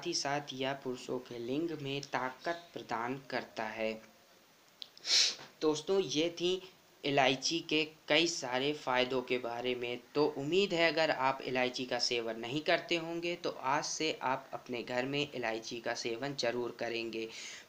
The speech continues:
पर हाँ दोस्तों, इसके बाद मैं इलायची के कुछ नुकसान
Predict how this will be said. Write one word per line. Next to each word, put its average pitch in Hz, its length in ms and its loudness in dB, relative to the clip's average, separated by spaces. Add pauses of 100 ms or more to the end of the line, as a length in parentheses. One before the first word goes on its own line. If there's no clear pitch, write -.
पर 135 140 8
हाँ 147 260 0
दोस्तों, 165 460 -2 (220)
इसके - 280 0
बाद 156 360 0
मैं 180 200 -4
इलायची 160 500 0
के 196 160 0
कुछ 180 340 -2
नुकसान 156 580 0